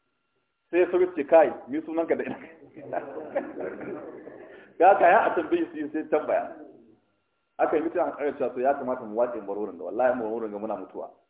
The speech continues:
Wanga ɗari da ya muna yawa da sauransu wallahi muna barin, muna mutuwa. Da kuma wani kissa da wani mutum ya shirya musu. Shi na sai manzo Allah ya, sai ya dawo ya faɗa mana manzo Allah ga halin da ake ciki. Wacewa za su yi.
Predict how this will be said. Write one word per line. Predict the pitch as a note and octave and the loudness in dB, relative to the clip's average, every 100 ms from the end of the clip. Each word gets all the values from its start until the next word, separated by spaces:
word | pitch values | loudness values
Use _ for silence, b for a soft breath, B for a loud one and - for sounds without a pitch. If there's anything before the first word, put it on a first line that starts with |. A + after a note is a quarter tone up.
| _ C#3 - | _ -20 -16
Wanga | F#2 B2 B2 | -6 -4 -4
ɗari | - A#2+ C3 | 0 -2 -2
da | A#2+ | -4
ya | |
muna | A2+ A2+ | -4 -2
yawa | A2 G#2+ | 0 0
da | F#2 | -2
sauransu | G#2+ A2+ A2+ G#2 | -8 -8 -8 -8
wallahi | G#2 A2+ G#2 | -2 -2 -2
muna | G#2 | -6
barin, | F#2 G2 F2+ | -6 -8 -10
muna | G#2+ A2+ | -8 -8
mutuwa. | G2 - - - _ _ _ _ - | -8 -12 -12 -14 _ _ _ _ -18
Da | |
kuma | - B2+ C3 | -12 -4 -2
wani | C#3 C3 | -2 -6
kissa | D#3 - C3 | -10 -8 -4
da | A2+ | 0
wani | B2+ | 0
mutum | C3+ A2 A2 | -2 -6 -8
ya | A2+ - - | -8 -10 -8
shirya | D3+ C#3 | 0 0
musu. | A2+ A2+ - _ _ _ _ _ _ _ _ _ _ _ _ | 0 -4 -14 _ _ _ _ _ _ _ _ _ _ _ _
Shi | - | -14
na | B2 A2 | -10 -8
sai | A#2 | -8
manzo | G#2+ G#2 | -6 -4
Allah | G#2+ G#2 | -2 -4
ya, | F#2+ - | -6 -8
sai | A2+ | -4
ya | A2 G2 | -4 0
dawo | B2 A#2 | 0 2
ya | A#2 | 0
faɗa | A#2 G#2+ | -2 -2
mana | |
manzo | G#2 F#2+ | -4 -6
Allah | G2 G2 | -6 -6
ga | F#2+ | -8
halin | F#2+ G2+ | -8 -10
da | E2+ | -10
ake | - | -14
ciki. | - _ _ | -20 _ _
Wacewa | G#2 A#2 G2 G2+ | -2 0 -2 -6
za | F2+ | -8
su | |
yi. | F#2+ | -14